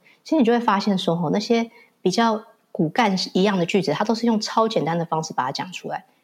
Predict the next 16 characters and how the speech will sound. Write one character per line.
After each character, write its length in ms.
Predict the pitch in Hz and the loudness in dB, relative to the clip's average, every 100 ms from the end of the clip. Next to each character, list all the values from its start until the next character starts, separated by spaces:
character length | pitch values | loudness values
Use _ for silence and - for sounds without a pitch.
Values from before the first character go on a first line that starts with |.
| _ | _
比 100 | 175 | -2
方 140 | 196 | 0
说 100 | 208 | 2
他 60 | 202 | 2
会 100 | 214 | 2
用 120 | 202 | 2
很 120 | 180 | -2
大 200 | - 160 | 0 0
量 180 | 165 160 | 0 -4
的 200 | 151 - - _ _ _ | -6 -10 -12 _ _ _
“I 100 | 170 | -2
want 280 | 170 185 208 - | 0 0 -2 -2
to”，“We 640 | 170 214 226 - _ - | 0 0 -4 -14 _ 0
want 340 | 175 185 202 - | 2 2 0 -2
to”，“You 560 | 165 202 - _ - 185 | -2 -2 -6 _ -2 0
need 240 | 190 202 | 2 0